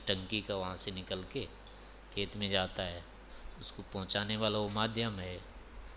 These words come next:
उसको नाली बोलते हैं। तो यहाँ भी विषय आत्मा तक जाते हैं या मन तक जाते हैं तो इंद्रियों से होके जाते हैं, इसलिए यहाँ इंद्रियों को नाली कह दिया गया है। लेकिन ये वैसी नाली नहीं होगी,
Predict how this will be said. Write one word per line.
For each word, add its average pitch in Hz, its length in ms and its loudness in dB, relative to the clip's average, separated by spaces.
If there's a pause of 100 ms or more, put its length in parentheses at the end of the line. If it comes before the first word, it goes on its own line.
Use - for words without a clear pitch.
(140)
उसको - 240 -4
नाली 107 340 8
बोलते 80 400 -2
हैं। - 140 -8 (1000)
तो 101 60 -8
यहाँ 104 300 8
भी 113 120 6
विषय 104 560 10
आत्मा 113 360 4
तक 113 160 2
जाते 107 460 6
हैं 101 240 2
या 107 120 2
मन 95 300 2
तक 107 80 4
जाते 90 400 0
हैं 110 280 -2 (440)
तो 95 100 -2
इंद्रियों 104 360 0
से - 180 4
होके 117 360 6
जाते 78 340 0
हैं, 71 100 -8 (960)
इसलिए 107 260 6
यहाँ 107 180 8
इंद्रियों 107 340 4
को 117 120 2
नाली 95 360 6
कह 82 200 6
दिया 78 280 2
गया 76 220 0
है। - 200 -6 (680)
लेकिन 101 300 2
ये 104 160 6
वैसी 98 340 4
नाली 98 320 2
नहीं 101 200 0
होगी, 90 300 -2